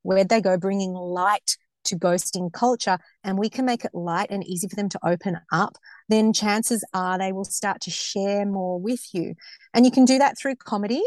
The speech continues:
So I always, I mean, I've shared with you before on your show, Bloom, Gail, that, you know, you can bring some fun ways of letting that person know that they're not gonna be judged. It's not gonna be hard.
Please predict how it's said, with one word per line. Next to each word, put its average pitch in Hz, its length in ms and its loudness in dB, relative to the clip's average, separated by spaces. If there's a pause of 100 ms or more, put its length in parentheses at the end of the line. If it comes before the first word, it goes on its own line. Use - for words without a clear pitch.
So 202 420 -4 (160)
I 208 220 -2
always, 202 360 -4
I 208 60 -4
mean, 208 120 -4
I've 202 140 -4
shared 220 260 0
with 220 140 -2
you 208 80 -4
before 202 360 2
on 196 140 2
your 185 140 -2
show, 190 320 0
Bloom, 208 560 0
Gail, 175 460 -6 (420)
that, 202 260 2
you 226 200 2
know, 208 220 2
you - 380 -8
can 262 180 2
bring 247 280 2
some 262 300 -2 (340)
fun 226 520 -2
ways 208 540 -4
of 196 240 -4
letting 214 300 -4
that 220 180 -6
person 196 440 -4
know 208 360 0
that 196 220 -6
they're 202 180 -4
not 208 180 -2
gonna 262 140 0
be 262 160 0
judged. 185 560 0 (100)
It's 196 220 -6
not 196 200 -2 (120)
gonna 233 160 4
be 240 140 4
hard. 170 500 0